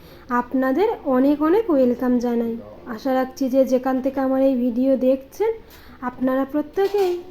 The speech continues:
খুব ভালো আছেন, সুস্থ আছেন। আজকে বুধবার জানেন, আর এখন ওই সকাল সাতটা মতো বাজে। চলুন, এখন থেকেই আপনাদেরকে সাথে নিয়ে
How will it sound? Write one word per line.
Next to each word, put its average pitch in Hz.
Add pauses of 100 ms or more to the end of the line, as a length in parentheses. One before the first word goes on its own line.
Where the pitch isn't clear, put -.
(140)
খুব 294 (160)
ভালো 233 (120)
আছেন, 392 (340)
সুস্থ 254 (180)
আছেন। 240 (460)
আজকে 285 (140)
বুধবার 254 (120)
জানেন, 370 (220)
আর 254 (140)
এখন 359 (200)
ওই 359 (120)
সকাল 294 (140)
সাতটা 269
মতো 330 (120)
বাজে। 233 (600)
চলুন, 240 (260)
এখন 262 (140)
থেকেই 277 (100)
আপনাদেরকে 277 (140)
সাথে 247 (120)
নিয়ে 285